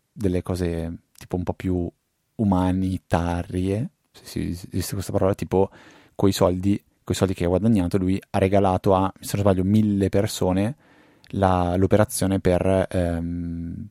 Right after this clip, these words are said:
per tornare a vedere o per, eh, per curare la, la sordità o la cecità, e quindi delle,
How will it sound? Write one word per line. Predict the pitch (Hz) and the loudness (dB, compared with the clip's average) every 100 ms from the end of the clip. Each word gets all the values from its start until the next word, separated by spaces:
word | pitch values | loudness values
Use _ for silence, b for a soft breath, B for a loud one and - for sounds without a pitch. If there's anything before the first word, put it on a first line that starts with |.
| _ | _
per | 92 | -2
tornare | - 98 90 90 | 0 0 2 2
a | |
vedere | 87 92 92 90 - | 2 2 2 0 -2
o | - | -2
per, | 104 95 95 92 - _ | 2 4 4 0 -4 _
eh, | - 90 87 | -2 -2 -2
per | - 95 95 90 | 2 2 4 0
curare | - 101 90 92 92 87 | 2 4 4 4 2 0
la, | 87 87 | -2 -2
la | 90 | -4
sordità | 87 92 87 92 - b b b b b b - | -4 -4 -4 -4 -6 b b b b b b 0
o | |
la | 92 | 0
cecità, | 87 92 95 87 - _ | 0 -4 -4 -6 -6 _
e | - 104 | -6 -6
quindi | - 90 92 90 - _ _ _ _ | -4 -2 -2 -4 -10 _ _ _ _
delle, | 98 92 82 85 - | 0 2 2 -2 -8